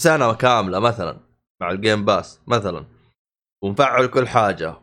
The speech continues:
وس-، واستخدمت الجهاز أوفلاين، اللعبة ما راح تشتغل معك. راح يقول لك، راح يقول لك: "شغل أونلاين حتى نتأكد إنه أنت تملك ال-، الاشتراك أو لا". وهذه يعني أشوفها حركة سخيفة منهم.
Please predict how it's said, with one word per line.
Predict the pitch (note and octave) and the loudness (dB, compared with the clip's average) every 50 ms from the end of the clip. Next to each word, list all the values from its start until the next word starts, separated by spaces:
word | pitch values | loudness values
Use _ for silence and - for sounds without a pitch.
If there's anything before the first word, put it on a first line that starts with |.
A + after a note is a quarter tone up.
| _ | _
وس-، | F2 G#2 - C#3 | -14 -4 -2 0
واستخدمت | C3 A#2+ B2 A#2+ A#2+ A#2+ A#2 A2+ A2+ A#2 - C3+ C3 D3 E3 E3 D#3 | 0 2 2 0 0 0 0 -2 -4 -4 -4 -2 0 0 0 0 0
الجهاز | D3 C3+ C3 G#2+ F#2+ F#2 - | 0 0 2 0 0 0 -2
أوفلاين، | A2 B2+ C#3 D3 D#3+ F3 F3+ D#3+ | -6 -4 0 0 2 2 2 0
اللعبة | C#3 C#3+ D3 C3+ C#3 | 2 2 2 2 2
ما | C#3 | 0
راح | B2+ A#2+ | 0 -2
تشتغل | - - - - A#2 A2+ G#2+ G2+ | -6 -14 -4 -2 0 0 2 2
معك. | G2 F#2 F2+ F2+ - | 2 0 -2 -2 -6
راح | G#2+ F#2 | -8 -8
يقول | G#2 G#2 A#2 B2 B2+ C3 C3 | -8 -6 -4 -4 -2 0 -2
لك، | C3+ C3 - G#2+ | -2 -4 -4 -6
راح | G2+ F#2+ | -6 -6
يقول | G2 F#2+ G2 A2+ A2+ A#2 | -8 -6 -4 -4 -2 -2
لك: | B2 A#2+ - - | -2 -4 -6 -4
"شغل | - B2 C#3+ D3+ D#3 D#3+ E3 D#3 | -2 -2 -2 0 0 0 0 2
أونلاين | D3+ D3 C#3+ D3 D3+ D3+ D#3 D#3 E3 D#3+ - _ _ _ _ _ | 2 0 0 2 2 2 2 0 -2 -6 -14 _ _ _ _ _
حتى | - A2+ - - A2+ | -4 -4 -2 0 -2
نتأكد | A2+ A2+ B2 C3 B2+ - C3+ A#2+ A#2 | -2 0 0 0 0 -2 -4 -4 -4
إنه | A#2 A2+ A2 A#2 | -4 -4 -4 -6
أنت | A#2+ A2+ - | -6 -8 -6
تملك | G#2+ B2 A#2 A2+ A2 G#2 - | -2 -2 -2 0 -2 -4 -4
ال-، | G#2 G#2+ A2 A2 - - | -4 -2 -2 -4 -4 -4
الاشتراك | G2 G2+ G2 G2 - - A#2 A2 A#2+ A#2 - E2+ | -6 -6 -6 -8 -6 -4 0 0 0 0 -2 -6
أو | E2+ E2+ | -6 -4
لا". | E2+ E2+ - - _ _ _ _ _ _ _ _ _ _ _ - | -4 -6 -6 -8 _ _ _ _ _ _ _ _ _ _ _ -2
وهذه | G3+ - - F3+ F#3+ | -2 0 0 0 0
يعني | F3+ D#3+ D#3+ | 2 2 0
أشوفها | D#3 D3+ D#3+ D3 C#3+ B2+ | -2 -4 -2 0 0 0
حركة | B2 B2+ B2 A#2 - G#2 G2+ | 2 0 0 0 -2 -4 -10
سخيفة | - - - - A2+ G2+ F#2+ - D#2+ E2 | -10 -12 -8 -6 -4 -4 -4 -6 -8 -10
منهم. | E2 E2 D2 C2 F2+ F2+ F2 - | -10 -12 -12 -12 -12 -12 -12 -12